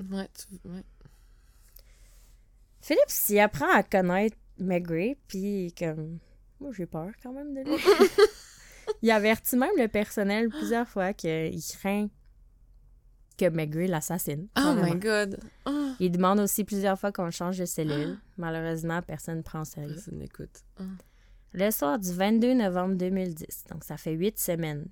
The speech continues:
Speaker 2: qu'ils sont dans la même cellule, il y a un garde du pénitencier qui se rend compte qu'il y a un bout, c'est pas très clair exactement c'est quoi, là, un bout de métal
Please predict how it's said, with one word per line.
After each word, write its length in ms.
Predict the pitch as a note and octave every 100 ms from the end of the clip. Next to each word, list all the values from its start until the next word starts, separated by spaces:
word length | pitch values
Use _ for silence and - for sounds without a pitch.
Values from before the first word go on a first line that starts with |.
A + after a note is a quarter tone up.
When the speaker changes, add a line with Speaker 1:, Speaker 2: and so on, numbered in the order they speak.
| -
Speaker 2:
qu'ils 100 | -
sont 140 | D#3+
dans 120 | D3
la 100 | C#3+
même 180 | C#3+ C#3+
cellule, 360 | C#3+ D3+ D3+ A3 - - - _ - - _ - -
il 80 | F#3
y 40 | F#3
a 60 |
un 60 | F3+
garde 220 | F#3 A4+
du 80 | D#4
pénitencier 480 | F#3+ F3+ F3 E3 C#4+
qui 60 | -
se 100 | -
rend 140 | D#3+
compte 300 | D#3 F#3+ C4
qu'il 280 | A3+ F#3 G#3 -
y 180 | F3
a 80 | E3+
un 100 | E3
bout, 320 | E3+ F3+ C#4 - - G#3
c'est 160 | -
pas 80 | -
très 220 | - G3+
clair 280 | E3+ F3 G3+
exactement 480 | E3+ E3 E3 E3+ F#3+
c'est 160 | - E3+
quoi, 260 | F3 E3+
là, 100 | G3+ G#3 - -
un 120 | F3
bout 200 | F3 C#4
de 80 | A#3+
métal 580 | G#3 - F#3+ G3+ G#3